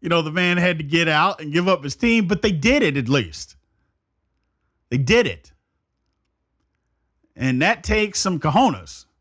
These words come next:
when you say, "You gotta go, you can't be in our league. You can't, we're not gonna have you be a part of our league, our establishment,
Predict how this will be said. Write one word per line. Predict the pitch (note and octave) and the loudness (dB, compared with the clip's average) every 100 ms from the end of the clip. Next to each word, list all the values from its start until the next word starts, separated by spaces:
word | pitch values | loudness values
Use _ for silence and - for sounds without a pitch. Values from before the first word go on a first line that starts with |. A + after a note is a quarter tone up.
| _ - | _ -8
when | C3+ C#3+ C#3 | -2 -2 0
you | F3 E3+ D3+ | 0 0 -4
say, | C3+ - F3 D#3+ D#3+ D#3 D3 _ _ _ _ - | -4 -2 0 2 0 -2 -4 _ _ _ _ -12
"You | A2+ G#3+ | 2 2
gotta | A3+ G3+ | 4 2
go, | E3 F3+ | 0 0
you | D#3+ A#3+ | 2 2
can't | - A3+ D3+ | 2 0 0
be | D#3+ G#3+ | -2 -2
in | G3 | 0
our | F3 E3 | 0 0
league. | F3 D#3+ A#2+ F#2+ G2 - | 0 0 0 -4 -8 -2
You | F#3 | -2
can't, | G#3+ A3 G3 | 0 -2 -2
we're | F3 | -4
not | G#3+ G#3+ | -2 -2
gonna | E3+ D3+ | -2 -4
have | - G3+ F#3+ E3 | -2 -2 -2 -2
you | F#3 | -4
be | D3+ | -2
a | D#3 | -2
part | B2+ E3+ | 0 -2
of | D3+ | 0
our | D#3+ D#3+ | 0 0
league, | D#3 D#3+ C#3+ | 0 -2 0
our | D3+ B2+ | -2 -2
establishment, | - - E3 C3 A2+ - G#2+ G2 | -4 -2 -2 -2 -8 -6 -6 -6